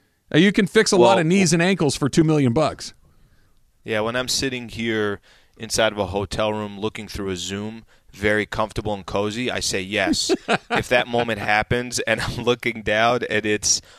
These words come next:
Speaker 2: four feet, I'm trying to go around and get to the stairs.
Speaker 1: You might give it a shot. I'm, I'm just saying, <laughs> yeah, you're not getting to the stairs. You gotta belly flop on that thing from fifteen feet.
Speaker 2: <laughs>
Speaker 1: I'm gonna give it a shot. All right, Dodgers have one more today.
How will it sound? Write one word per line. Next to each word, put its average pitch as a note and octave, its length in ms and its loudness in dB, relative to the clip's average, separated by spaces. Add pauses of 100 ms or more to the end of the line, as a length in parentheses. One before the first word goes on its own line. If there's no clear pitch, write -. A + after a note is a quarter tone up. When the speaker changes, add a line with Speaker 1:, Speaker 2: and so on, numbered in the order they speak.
Speaker 2:
four C#3+ 360 0
feet, G2 360 -4 (100)
I'm G#2+ 280 -2
trying A#2+ 260 0
to A2 60 -4
go A2 160 4
around G#2 500 2
and G2 240 -8
get G#2 180 -2
to G2+ 80 -4
the F#2 80 -6
stairs. E2+ 500 -4
Speaker 1:
You G2+ 60 0
might A#2 200 0
give A#2+ 100 -2
it A2+ 60 -4
a G#2+ 40 -6
shot. F#2+ 380 -2
I'm, A2 220 -2 (100)
I'm B2 160 0
just C3 200 -4
saying, B2 300 0
<laughs> - 40 -6
yeah, A3 180 6
you're G3+ 120 4
not F#3 200 4
getting D#3+ 220 2
to F3+ 80 2
the D#3 80 2
stairs. D3 300 0
You C#3+ 60 -2
gotta D#3 240 4 (220)
belly E3 380 4
flop D#3 360 2
on D3 120 6
that C#3 200 0
thing C#3+ 200 2
from B2 160 -2
fifteen D#3 420 2
feet. D#3 380 2 (200)
Speaker 2:
<laughs> - 180 -8
Speaker 1:
I'm C3+ 160 2
gonna C3 180 0
give A#2 180 -2
it A2 60 0
a G#2+ 60 0
shot. A2+ 240 0
All E3+ 60 4
right, E3 160 4
Dodgers F#3 460 4
have D#3+ 240 4
one G3+ 240 4
more A#3+ 220 4
today. D3 500 2